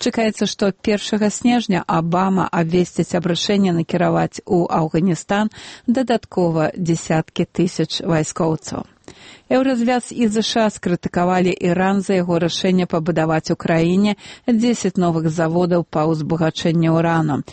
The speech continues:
Як заявіў кіраўнік Еўразвязу па знешняй палітыцы Хаўер Саляна, Тэгеран прыняў няправільнае рашэнне. Амбасадар З Ш А ў Арганізацыі Аб'яднаных Нацый Сьюзан Райс падкрэсліла, што будаўніцтву новых заводаў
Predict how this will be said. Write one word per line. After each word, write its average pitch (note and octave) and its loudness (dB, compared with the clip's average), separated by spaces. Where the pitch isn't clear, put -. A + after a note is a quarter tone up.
Як A3+ 2
заявіў G#3+ 2
кіраўнік G3+ 0
Еўразвязу F#3+ 0
па F3 0
знешняй F3 0
палітыцы F3+ 0
Хаўер E3+ 0
Саляна, E3+ 2
Тэгеран G#3+ 0
прыняў F#3 2
няправільнае E3 2
рашэнне. E3 -2
Амбасадар F#3 0
З E3+ 0
Ш - -4
А E3+ 2
ў E3+ 0
Арганізацыі E3 0
Аб'яднаных E3 0
Нацый F3+ 0
Сьюзан D#3+ 0
Райс F#3 0
падкрэсліла, B3 0
што F3 -2
будаўніцтву E3+ 0
новых D#3 0
заводаў F#3+ 0